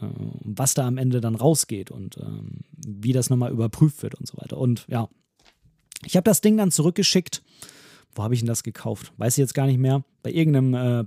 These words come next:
irgendeinem Fotogeschäft hab ich das gekauft, äh, also auch online. Und, ähm, hab das dann aber zurückgeschickt und, äh, hatte dann aber auch nach weniger Tage schon ein Ersatzprodukt, also völlig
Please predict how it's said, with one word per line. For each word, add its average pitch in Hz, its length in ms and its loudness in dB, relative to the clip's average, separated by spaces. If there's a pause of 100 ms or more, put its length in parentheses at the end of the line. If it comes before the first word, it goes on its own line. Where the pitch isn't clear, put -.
irgendeinem 135 260 4
Fotogeschäft 131 680 0 (240)
hab 127 80 0
ich 120 60 0
das 117 140 -4
gekauft, 165 600 -2
äh, 123 60 -4
also 120 280 -2
auch 127 220 -4
online. 147 400 0 (520)
Und, 139 420 4
ähm, 123 240 2
hab 147 100 2
das 190 160 4
dann 165 140 4
aber 135 160 2
zurückgeschickt 175 580 2 (180)
und, 127 260 6
äh, 131 160 2
hatte 151 220 2
dann 139 180 4
aber 131 180 2
auch 135 180 0
nach 127 260 0 (200)
weniger 131 360 4
Tage 139 320 0
schon 123 280 0
ein - 20 -2
Ersatzprodukt, 123 680 -2
also 117 200 -2
völlig 120 420 0